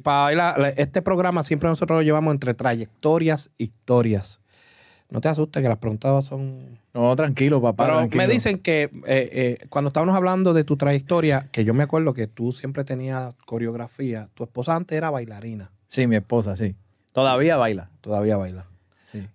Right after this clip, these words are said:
Speaker 1: Pero me dicen que era bailarina de tu hermano.
Speaker 2: Claro. Tacho, eso es parte de,
Speaker 1: Bueno,
Speaker 2: de, de,
Speaker 1: bueno,
Speaker 2: de mi
Speaker 1: pero
Speaker 2: testimonio.
Speaker 1: explícate algo, varón.
Speaker 2: <laughs>
Speaker 1: O sea, que tú eres el, que tú eras el chamaquito que estaba siempre en backstage.
Speaker 2: Claro, todo el tiempo, todo el tiempo estuve,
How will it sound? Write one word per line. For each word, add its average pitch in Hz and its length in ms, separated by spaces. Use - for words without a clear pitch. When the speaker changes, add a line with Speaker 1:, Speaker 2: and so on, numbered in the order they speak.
Speaker 1:
Pero 110 260
me 107 100
dicen 139 260
que 151 100
era 160 100
bailarina 160 640
de 113 220
tu 107 260
hermano. 104 480
Speaker 2:
Claro. 123 580
Tacho, 110 240
eso 127 120
es 107 60
parte 120 320
de, 123 240
Speaker 1:
Bueno, 113 140
Speaker 2:
de, 110 80
de, 110 80
Speaker 1:
bueno, 110 100
Speaker 2:
de 123 120
mi 123 100
Speaker 1:
pero 117 120
Speaker 2:
testimonio. 135 600
Speaker 1:
explícate 101 340
algo, 104 300
varón. 156 480
Speaker 2:
<laughs> 208 1800
Speaker 1:
O 147 40
sea, 160 280
que 135 160
tú 123 160
eres 190 200
el, 185 180
que 123 200
tú 135 120
eras 185 140
el 185 60
chamaquito 175 480
que 151 80
estaba 160 260
siempre 180 640
en 135 240
backstage. 147 720
Speaker 2:
Claro, 131 520
todo 190 240
el 214 120
tiempo, 127 260
todo 131 160
el 143 80
tiempo 160 260
estuve, 147 440